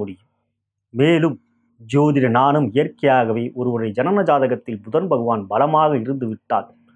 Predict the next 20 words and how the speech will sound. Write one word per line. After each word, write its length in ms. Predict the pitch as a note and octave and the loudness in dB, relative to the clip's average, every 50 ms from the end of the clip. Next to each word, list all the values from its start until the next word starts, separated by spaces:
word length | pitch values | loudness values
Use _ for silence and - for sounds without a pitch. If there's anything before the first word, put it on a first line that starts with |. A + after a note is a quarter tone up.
| _ _ _ _ _ _ _ _ _ D3 | _ _ _ _ _ _ _ _ _ 0
எதிர்காலத்தில் 680 | E3+ A#3+ B3 A#3 A#3 A#3+ A#3 - A#3 - A3 A3 A3 A3 - D3 D3 | 2 4 4 4 4 4 4 2 0 0 -2 -2 -2 -2 -2 -2 0
எவ்வாறு 380 | D3+ D3+ E3+ G3 G#3+ G#3+ G#3+ F#3 C3+ C3 | 0 2 2 4 4 4 2 2 2 2
நடக்கும் 360 | D3 F3 - - G#3 G3 E3 C3 C#3 | 2 2 0 -2 -2 0 2 0 0
என்பதை 280 | D3 C#3 C#3 C3 C3 A#2+ A2 A#2 | 2 2 2 2 2 0 0 0
அறியக்கூடிய 560 | D3 G#3 B3 A#3+ - _ - D3 B2 A2+ C3 B2+ A#2+ | -2 -2 -4 -4 -4 _ -4 -4 0 0 0 0 0
ஒரு 100 | A2+ G2 F#2+ A2 C3+ | -2 0 0 0 0
ஆற்றல் 340 | - - - D#3 B2+ G#2+ | 0 -4 -6 -6 -4 -4
இருக்கும். 320 | G#2 F#2+ - - - - - _ _ _ _ _ _ _ _ _ _ _ _ _ _ _ - | -6 -8 -12 -14 -16 -16 -16 _ _ _ _ _ _ _ _ _ _ _ _ _ _ _ 0
புதனை 300 | C#3+ E3+ A#3+ C4+ C4+ C4+ C4 - | 2 2 4 4 2 0 0 0
பிரதிபலிப்பவர் 640 | - D#3 D#3+ F#3+ F3+ F#3+ F#3 F#3 - - E3 D3 A#2 A#2 | 0 0 2 2 2 2 0 0 0 0 2 2 2 4
யாரென்றால் 540 | A#2+ B2+ C#3+ C#3 C#3+ B2+ A2 - - G#2+ G2+ - _ - A#2 | 4 4 4 2 2 0 2 2 0 0 0 -4 _ 0 0
ஆஞ்சநேயர். 640 | C3 C#3 C3+ - - A2+ G2+ F#2 F2 F2 F2+ - _ _ _ _ _ _ _ _ _ _ _ F#3+ | 0 0 -2 -6 -12 -18 -18 -20 -20 -20 -20 -20 _ _ _ _ _ _ _ _ _ _ _ -2
அப்படிப்பட்ட 480 | G3 - - A3 A3 - G3+ F#3+ - F3 B2+ A#2 C#3 F#3+ | 0 2 0 -2 0 0 -2 0 0 0 2 4 4 2
ஆஞ்சநேயர் 680 | B3 A3+ - - G#3+ G#3 F3+ D3 D3+ D3 B2 A#2 - - _ - | 2 0 -2 -2 0 2 2 2 2 2 0 0 -4 -8 _ -2
தன் 180 | E3+ E3+ F3+ F3+ F3 - | -2 0 0 -4 -4 -4
சக்தியை 360 | D#3 - - _ G#3 G#3 G3 C#3+ | -6 -6 -4 _ 0 2 2 2
அறியாதவர். 500 | A2 A2+ B2+ C#3+ C#3+ C#3 B2 G#2 G2+ - - _ _ _ _ _ _ C3 | 2 0 2 2 2 2 0 -2 -4 -8 -10 _ _ _ _ _ _ -2
யாராவது 460 | - C3 C#3 C3 C3 C3 C#3 D3+ E3 E3 A#2+ C#3 | 0 2 4 4 4 4 2 2 0 0 0 -2
எடுத்துரைத்தால் 720 | G3 A3 - _ D#3+ C3 A2+ A2 - _ C3 A#2+ G2+ - - _ _ _ _ _ A#2+ | -2 -2 -6 _ 0 0 0 -2 -2 _ 0 0 0 -2 -8 _ _ _ _ _ -4
மிகப்பெரிய 520 | A#2+ D#3+ G#3 G3+ - - G#3 G3+ G3 G3 | -2 -2 -2 0 0 0 0 2 2 0